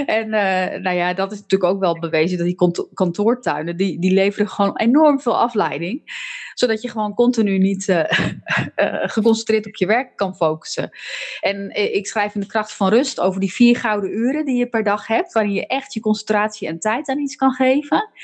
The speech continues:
Nou, die vier gouden uren kunnen mensen heel vaak op hun, eh, eh,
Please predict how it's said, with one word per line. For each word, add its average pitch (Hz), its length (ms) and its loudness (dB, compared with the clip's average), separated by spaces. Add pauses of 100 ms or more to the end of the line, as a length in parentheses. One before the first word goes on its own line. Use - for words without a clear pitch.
(460)
Nou, - 120 -2
die 180 120 -6
vier 247 200 6
gouden 214 360 2
uren 269 260 -2
kunnen 226 220 4
mensen 214 320 0
heel 233 180 4
vaak 226 340 -4
op 202 140 -2
hun, 190 300 0
eh, 180 320 -2
eh, 180 260 0